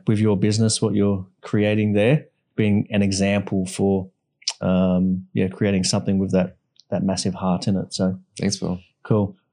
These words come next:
Speaker 1: Last question, which I ask everybody, and that is, if you had the one-time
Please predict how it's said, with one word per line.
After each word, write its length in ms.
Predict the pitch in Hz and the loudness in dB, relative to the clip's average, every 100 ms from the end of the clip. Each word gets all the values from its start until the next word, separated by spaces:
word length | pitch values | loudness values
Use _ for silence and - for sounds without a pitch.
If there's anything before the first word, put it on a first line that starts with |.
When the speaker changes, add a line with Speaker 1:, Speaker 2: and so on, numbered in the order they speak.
| _ _ | _ _
Speaker 1:
Last 260 | 131 131 135 | 2 4 4
question, 320 | - 117 - | 4 4 4
which 160 | 113 104 | 2 4
I 80 | 104 | 2
ask 260 | 104 101 107 | 2 2 0
everybody, 400 | 101 95 98 98 | 0 2 2 2
and 100 | 104 | 2
that 120 | 101 | 4
is, 300 | 101 95 - - - - - - | 2 0 -6 -18 -20 -20 -8 -4
if 140 | 123 | 2
you 140 | 147 139 | 6 8
had 200 | 147 123 | 8 6
the 80 | |
one-time 920 | 110 110 120 117 120 113 110 104 92 | 4 4 4 4 4 2 4 4 2